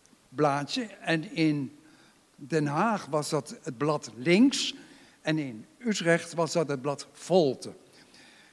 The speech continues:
En ik had, vraag me niet hoe en waarom, de neiging om daar wel eens wat in te schrijven, omdat ik me verwant voelde met die hele Provo-beweging, die later een hippiebeweging en kabouterbeweging,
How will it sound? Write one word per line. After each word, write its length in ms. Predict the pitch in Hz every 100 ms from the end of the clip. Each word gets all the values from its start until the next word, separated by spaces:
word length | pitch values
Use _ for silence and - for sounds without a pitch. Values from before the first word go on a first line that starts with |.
| _
En 240 | 165 220
ik 120 | 214
had, 440 | - 196 247 - - - - _ - -
vraag 360 | - 202 165
me 80 | 156
niet 200 | 180 202
hoe 320 | 127 151 208 - -
en 140 | 147
waarom, 500 | 139 147 196 254 254 - - - _ _ _
de 160 | - 151
neiging 500 | 185 254 220 202 190
om 200 | 202 170
daar 120 | 170
wel 120 | 180
eens 120 | 170
wat 200 | 147 170
in 160 | 226 165
te 120 | 147
schrijven, 480 | - 165 185 202 185
omdat 300 | 190 160 180
ik 140 | 170
me 100 | 151
verwant 600 | 139 139 147 214 277 -
voelde 380 | - 220 226 185
met 160 | 180 170
die 140 | 160
hele 220 | 175 185
Provo-beweging, 1000 | 143 180 196 185 170 156 165 170 156 160 156
die 140 | 147
later 320 | 156 143 151
een 80 | 156
hippiebeweging 840 | 151 143 147 139 147 147 135 147
en 220 | 139 139 131
kabouterbeweging, 960 | 143 143 143 147 147 151 156 151 165